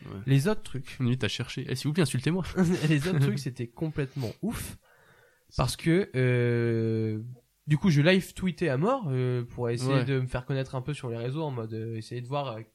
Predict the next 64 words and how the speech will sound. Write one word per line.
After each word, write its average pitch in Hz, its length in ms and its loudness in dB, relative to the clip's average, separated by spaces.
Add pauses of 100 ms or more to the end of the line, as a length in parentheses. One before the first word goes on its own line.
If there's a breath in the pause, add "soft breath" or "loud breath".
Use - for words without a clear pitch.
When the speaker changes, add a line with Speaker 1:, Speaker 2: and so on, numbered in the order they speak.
(180)
Speaker 1:
si - 300 -4
les 175 140 10
gens 190 260 2
voulaient 151 260 -4
me 165 40 -2
suivre, 160 240 -8
en 147 40 -4
tout 151 140 -12
cas, 165 160 -2
euh, 117 420 -8
et 120 100 -12
que - 160 -14
je 120 60 -6
disais 123 180 -8
des 123 120 -8
conneries 123 220 -10
en 123 80 -8
plus, 208 160 -16
tu - 100 -16
vois. 185 180 -14
Speaker 2:
Ouais. 131 200 -2
<laughs> - 40 -4 (1200 loud breath)
Speaker 1:
Et, 165 160 6
euh, 135 1080 6 (320)
et 135 80 -2
là, 156 100 4
c'était 131 280 -2
dingue 175 160 0
parce 135 120 -2
qu'au - 100 -4
final, 151 220 2
je 147 80 -2
regardais 120 280 0
quasiment 127 360 0
plus 135 140 -2
l'épisode, 127 340 0
je 156 60 -4
regardais 127 280 -2
uniquement 151 320 0
quand 143 240 -2
il - 40 2
y - 20 0
avait 131 220 0
nous, 175 240 0
ce 196 80 -12
qu'ils 143 160 0
avaient 139 160 4
mis 170 120 0
dans 156 120 2
l'épisode 151 420 0
pour 139 140 -6
pouvoir 147 340 0
dire 160 200 -2
les 139 100 0
conneries 151 240 -2
qu'on 143 160 -10
faisait 131 160 -6
dans 127 100 -4
l'épisode 135 320 -6
et 127 60 -6
tout, 123 80 -8
Speaker 2:
Ouais. 113 60 -2
Speaker 1:
tu 113 80 0
vois. 135 100 -2